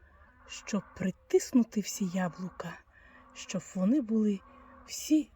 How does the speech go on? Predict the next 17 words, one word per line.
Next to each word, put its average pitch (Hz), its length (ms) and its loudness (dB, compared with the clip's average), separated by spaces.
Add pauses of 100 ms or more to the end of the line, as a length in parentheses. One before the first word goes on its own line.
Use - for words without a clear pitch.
(100)
у 277 140 0
воді. 180 520 -2 (2750)
Ось - 500 -4
ми 208 160 2
як 208 220 -4
закриємо 240 680 0
кришкою, 202 640 -8 (1000)
то 320 200 -2 (1080)
плодоніжка 208 920 2 (1400)
ось - 200 -12
так - 220 -10 (100)
притисне - 760 0
яблука, 190 560 -6
і 202 60 -2
вони 202 280 -8
будуть 214 540 -8
всі 381 380 -4